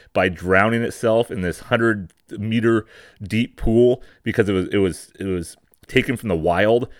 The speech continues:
by a bunch of poachers, and, and, and it's sad and depressed, and it's trying to kill as many of the people who work there, uh, scuba divers or vets or whatever the people feeding them fish.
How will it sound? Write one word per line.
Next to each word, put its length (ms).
by 120
a 40
bunch 160
of 120
poachers, 560
and, 280
and, 180
and 160
it's 100
sad 440
and 100
depressed, 540
and 80
it's 80
trying 160
to 80
kill 340
as 140
many 520
of 200
the 80
people 300
who 180
work 300
there, 300
uh, 320
scuba 360
divers 640
or 220
vets 560
or 160
whatever 260
the 60
people 340
feeding 340
them 120
fish. 420